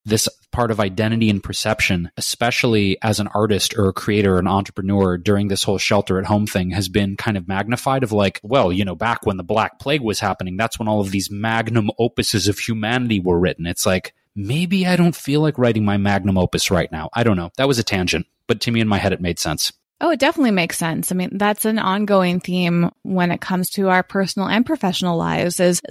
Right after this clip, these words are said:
Speaker 2: just like Tim said, is keeping up with the Joneses and trying to
Speaker 1: Yes.
Speaker 2: be perceived as a certain type of person. And that fear of missing out is huge. And it's also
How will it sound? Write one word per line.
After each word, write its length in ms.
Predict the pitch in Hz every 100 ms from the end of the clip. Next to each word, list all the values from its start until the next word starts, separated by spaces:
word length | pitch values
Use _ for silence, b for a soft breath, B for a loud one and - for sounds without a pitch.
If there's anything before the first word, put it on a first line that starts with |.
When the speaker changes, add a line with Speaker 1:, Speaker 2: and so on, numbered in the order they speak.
| 185
Speaker 2:
just 240 | 196 -
like 140 | 214 -
Tim 280 | - 226 240
said, 300 | 247 294 180
is 120 | 175
keeping 320 | - 196 202
up 140 | 202
with 120 | 208 208
the 80 |
Joneses 640 | 196 180 196 240 160 147 -
and 140 | 175
trying 440 | - 202 185 185 185
to 260 | - 190
Speaker 1:
Yes. 500 | 180 - - - - -
Speaker 2:
be 160 | 214 208
perceived 880 | - 202 - 208 226 247 185 175
as 500 | 175 175 175 180 - _
a 120 | 190
certain 340 | 190 214 214 220
type 260 | - 233
of 140 | 226 208
person. 800 | - 214 285 - 151 - 185 -
And 440 | 190 180 180 180 - _ -
that 280 | 208 226 -
fear 300 | - 381 311
of 80 |
missing 380 | 220 214 - 190
out 180 | 185 185
is 160 | 180 -
huge. 560 | - 294 196 180 196
And 80 | 202
it's 160 | 190 190
also 460 | 190 190 190 180